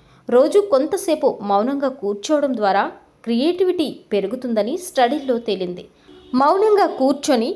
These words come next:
మనసును రిలాక్స్డ్గా ఉంచడం ద్వారా మెదడు పూర్తిగా రీస్టార్ట్ అవుతుంది. కొత్త ఐడియాలు వచ్చేందుకు ఈ టెక్నిక్ హెల్ప్ చేస్తుంది. వీలున్నప్పుడల్లా కొత్త ప్రదేశాలకు ట్రావెల్ చేయడం, కొత్త మనుషులతో పరిచయాలు పెంచుకోవడం ద్వారా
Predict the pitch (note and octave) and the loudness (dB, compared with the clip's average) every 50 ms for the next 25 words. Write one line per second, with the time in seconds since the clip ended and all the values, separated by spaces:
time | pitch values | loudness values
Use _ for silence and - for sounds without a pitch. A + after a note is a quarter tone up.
0 | - - A3+ A#3 A#3+ A#3+ D4+ F4 F4+ F#4 G4 F#4+ D4+ A#3 A3+ A3+ A3+ C#4 D4+ - | -6 -4 0 2 2 2 2 0 0 0 2 2 4 4 4 4 4 2 2 -2
1 | - - E4 E4 C#4+ D4+ B3+ G3 G#3 - - G3 G3+ G3 - C4 C#4+ D4 C#4 A#3+ | -6 -4 -2 0 2 2 2 0 0 -4 -8 -8 -8 -6 -2 -2 0 2 2 2
2 | B3 A3+ G#3+ A3+ D4+ G#4 - - - _ _ _ A#3 B3 B3 C4 F4+ G4 G4+ F#4+ | 2 2 2 0 -2 -4 -6 -12 -20 _ _ _ -2 0 2 2 4 4 4 2
3 | - - B3 C4 C#4+ C4+ - C#4 C#4+ D4+ C#4+ A#3+ G#3 A#3 C#4 D#4+ - - - F#4+ | 2 2 2 2 2 2 0 2 2 2 2 2 0 -2 -2 -2 -4 -4 0 2
4 | F#4 F#4 F#4+ D#4+ A3+ E3+ - F3 F3+ D#3 D#3 - - - _ _ _ _ _ _ | 2 2 4 2 2 2 0 -2 -6 -8 -8 -10 -12 -14 _ _ _ _ _ _
5 | - A3 G#3+ G#3+ - C4+ A3 - A3+ A3+ A3 A#3+ C4 D4 D4+ C#4 C4+ A#3 A3 G#3+ | -2 -2 -2 0 -2 -2 0 2 2 2 4 4 4 4 2 2 4 2 2 0
6 | G#3+ - - C#4 B3+ A#3 G#3 - - C4+ C4+ - - C4+ D4 C#4+ - - A3 G#3 | -2 -2 -2 0 0 0 -2 -2 0 0 0 0 -2 -4 -8 -6 -4 -4 -4 -4
7 | A3 - D#4+ F4+ F4+ - - G3 G3+ G#3 G3+ - - E4 D#4+ D#4+ - D#4 A#3+ G3 | -4 -6 -6 -6 -6 -4 -2 -2 -2 -2 -4 -2 -2 -2 -2 0 -2 -4 -4 -4
8 | - - - - _ _ _ _ _ _ - A3+ C#4+ F4 G4 G#4 A4+ A4 G#4 G#4 | -6 -10 -14 -18 _ _ _ _ _ _ -2 2 4 6 6 6 4 4 2 0
9 | G4 - D#4 C#4 C4 B3+ B3+ C4+ C4 - A#3+ A#3+ A#3+ - F4 E4+ D4 B3+ A3 G#3+ | 0 0 0 2 2 2 0 0 0 0 0 0 0 0 0 2 2 2 4 4
10 | A#3+ B3+ B3 - A#3+ A#3 A#3 A#3 A#3 G#3 - - G#3+ G3 G3 A3 C4 C4 C4 - | 2 2 0 0 -2 -2 -2 -2 -4 -6 -4 -2 0 0 2 2 0 -2 -2 -2
11 | A#3+ G#3+ G3+ G#3 G#3 G#3+ A3 - - _ _ _ _ - C#4 C#4 C#4+ G#4+ G#4 D#4+ | -2 0 2 2 0 -2 -4 -10 -16 _ _ _ _ 0 0 2 2 0 2 2
12 | C4+ A#3 C4 C4 - E4+ D#4 D4+ D4+ C4 B3 A#3 - G#3+ G3+ G#3+ G#3+ - - D4+ | 2 0 0 -2 -2 0 0 2 4 4 2 2 2 0 0 -2 -2 -2 0 0
13 | C#4 B3 A3+ - G#3+ G#3 G#3+ A3 - - - B3+ A#3 A3+ A3 G3 G3 G3 F#3+ G3+ | 2 2 0 0 -2 -2 -2 -4 -4 -2 0 2 2 2 0 0 0 2 2 2
14 | C4+ F4+ | 0 -2